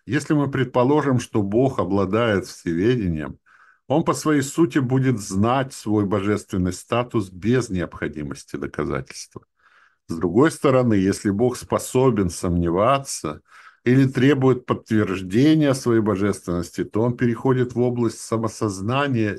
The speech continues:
и познания, которая, хотя и свойственна людям, реже приписывается божествам. Это предполагает потенциальную уязвимость или ограничение в понимании этого Бога,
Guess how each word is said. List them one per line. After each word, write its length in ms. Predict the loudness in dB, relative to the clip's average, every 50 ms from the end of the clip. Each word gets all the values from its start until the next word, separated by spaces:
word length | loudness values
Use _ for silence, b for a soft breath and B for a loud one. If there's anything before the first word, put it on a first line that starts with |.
| -8 _
и 80 | -8 -6
познания, 880 | -4 -2 -4 -4 -2 -4 -4 -2 -2 0 -2 -2 -4 -4 -6 -10 -14 B B B B B B B
которая, 420 | _ -4 -2 0 2 2 4 2 2
хотя 380 | 2 0 -4 0 2 2 2
и 60 | 2 0
свойственна 640 | -2 -4 -2 0 2 2 0 -2 -2 -2 0 2 2
людям, 480 | 2 4 2 2 2 0 0 0 0
реже 460 | 2 4 4 4 4 2 2 -2 -6 -8
приписывается 1000 | -8 -10 -10 -10 -8 -8 -8 -8 -6 -6 -4 -4 -2 -4 -6 -6 -10 -10 -10
божествам. 840 | -8 -6 -8 -8 -8 -10 -14 -16 _ _ -8 -6 -4 -4 -4 -8 -12 _ _ _ b b b b b b b b b b b
Это 220 | -2 0 0 0
предполагает 840 | -2 0 0 0 2 2 2 2 2 4 4 4 4 4 4 2 0
потенциальную 920 | -4 -2 0 2 2 2 2 2 2 4 4 6 4 4 4 4 2 0 0
уязвимость 1040 | 0 2 2 4 4 4 2 0 -2 0 0 2 2 4 4 2 0 -2 -2 0
или 180 | 2 4 4 4
ограничение 1120 | 4 2 2 2 2 4 4 4 4 2 0 -4 0 2 2 4 4 4 2 2 2 0
в 120 | -2 -4 _
понимании 680 | -2 0 0 2 2 2 2 2 2 2 0 0 0
этого 360 | -2 -2 -4 -4 -2 -2 -2 -2
Бога, 560 | 0 0 2 2 2 2 0 -4 -6 -8